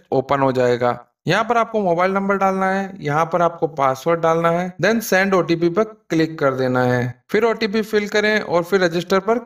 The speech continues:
क्लिक करें। रजिस्ट्रेशन सक्सेसफुल हो जाएगा। फिर आपको मोबाइल नंबर और जो पासवर्ड बनाया है वो फिल करके लॉगिन कर लेना है। इस ऐप का इंटरफेस कुछ इस तरीके से दिखता है। यहाँ पर आपको मेन्यू देखने को मिल जाएंगे। यहाँ पर आपको बोनस,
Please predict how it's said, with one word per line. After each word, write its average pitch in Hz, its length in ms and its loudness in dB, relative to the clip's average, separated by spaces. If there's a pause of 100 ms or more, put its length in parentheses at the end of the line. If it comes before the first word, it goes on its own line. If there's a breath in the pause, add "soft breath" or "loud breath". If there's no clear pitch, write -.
क्लिक 156 300 0
करें। 135 220 4
रजिस्ट्रेशन 170 560 0
सक्सेसफुल 185 580 -2
हो 165 220 2
जाएगा। 123 440 2 (500)
फिर 190 100 0
आपको 196 240 0
मोबाइल 170 360 2
नंबर 170 320 0
और 160 200 0
जो 165 140 -2
पासवर्ड 139 420 0
बनाया 143 360 2
है 139 100 2
वो 151 180 -2
फिल 196 220 0
करके 151 380 -2
लॉगिन 139 400 0
कर 143 160 2
लेना 123 300 2
है। 123 180 0 (160)
इस 214 180 0
ऐप 202 240 0
का 208 180 2
इंटरफेस 185 420 0
कुछ 196 260 -4
इस 170 220 -4
तरीके 175 260 0
से 170 120 -2
दिखता 160 340 0
है। 202 160 2 (200)
यहाँ 151 220 2
पर 180 160 0
आपको 175 340 0
मेन्यू 160 300 -2
देखने 160 300 -2
को 156 120 -2
मिल 151 200 0
जाएंगे। 143 340 0
यहाँ 143 240 0
पर 139 140 0
आपको 143 260 0
बोनस, 135 640 0